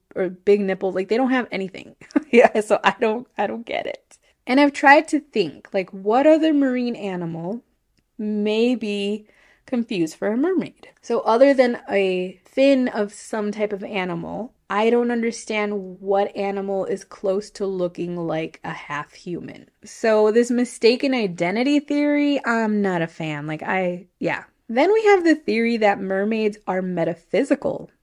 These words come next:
and they can't be seen, but more felt and heard. There are people who actually pray to them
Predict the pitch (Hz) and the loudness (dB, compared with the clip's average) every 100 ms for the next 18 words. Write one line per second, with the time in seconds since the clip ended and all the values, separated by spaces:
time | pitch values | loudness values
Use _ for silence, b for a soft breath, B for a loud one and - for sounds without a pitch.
0 | _ 208 202 190 - 240 269 262 208 - | _ -2 0 -2 -2 -2 -2 -2 -6 -6
1 | 185 175 170 170 185 190 190 180 - _ | -8 -6 -6 -2 -2 0 0 -2 -8 _
2 | 202 208 311 - - - 202 175 - 202 | 4 4 2 -4 -14 -4 -2 -2 -2 -2
3 | - - - _ _ - 247 320 381 311 | -2 -8 -18 _ _ 4 6 8 6 2
4 | 240 240 226 214 214 220 185 202 - 196 | -4 0 2 2 2 -2 0 -2 -4 -6
5 | 190 180 - 196 165 208 254 254 277 294 | -6 -10 -8 -4 -2 0 0 2 4 4
6 | 285 | 2